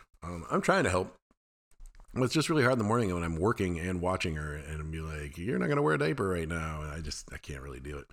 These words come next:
Um, so the plan is over Thanksgiving holiday to go, you know, I'm taking nine days off, I think, something like that. It's a lot, it's a lot of days off.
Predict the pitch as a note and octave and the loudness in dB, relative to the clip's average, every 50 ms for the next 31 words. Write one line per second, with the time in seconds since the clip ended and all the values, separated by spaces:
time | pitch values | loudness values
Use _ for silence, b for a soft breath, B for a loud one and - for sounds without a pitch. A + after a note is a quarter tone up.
0 | B B B B B B B B B B B - - - D#2 D#2+ E2 D#2 D#2 D#2+ | B B B B B B B B B B B -20 -14 -10 -8 -6 -6 -6 -6 -4
1 | - - A#2+ A#2+ A#2+ A2+ G#2+ - C3 C3+ C3+ C3 B2 A#2 A2+ A2+ G#2+ G#2 G2 F2+ | -2 2 2 4 4 2 2 2 2 4 4 4 2 2 2 2 2 0 0 0
2 | A2 A2 G#2 F#2+ G2+ F#2+ F2+ F2 E2+ D#2+ D2 D2+ D#2+ D#2+ - - - A2+ G2+ F#2 | 0 0 0 0 0 0 0 0 -2 -4 -6 -8 -12 -12 -12 -4 -2 0 0 0
3 | - G2+ G2 F2 E2+ D#2+ E2 E2 D#2+ D#2 D2+ C#2+ C#2 C#2+ C#2 C2+ C#2 C2 C2 B1+ | 0 -2 -2 -2 0 0 -2 -2 -2 -2 -2 -2 -4 -4 -6 -6 -6 -6 -6 -6
4 | C2 C2 B1 B1 C2 G#1 B1+ D2+ B1+ A#1+ D#2 - - D2+ D2 C#2+ C2 A#1+ C2 C2+ | -6 -6 -8 -8 -10 -10 -10 -8 -8 -8 -6 -6 -6 -6 -6 -8 -10 -10 -8 -6
5 | D2 E2+ G2+ A#2+ B2+ C#3 C#3+ C#3 D3+ D3+ C#3+ - D#3+ D#3 D3+ - - - - - | -4 -2 0 2 2 2 2 2 2 0 0 0 0 -2 -2 -4 -6 -6 -6 -4
6 | - C#3+ C#3 C#3 C#3 C3 - - G#2 A#2 C3+ C#3 C#3 D3+ D3 D3+ D#3 D#3 - D3 | -2 -2 -2 -2 -2 -4 -4 -6 -8 -8 -6 -4 -4 -4 -4 -2 0 2 2 2
7 | D3 - E2 - F3+ F#3 D#3+ B2+ A2 G#2 F#2+ E2+ E2+ D#2+ - | 2 2 2 2 2 2 4 4 4 2 2 2 0 -2 -4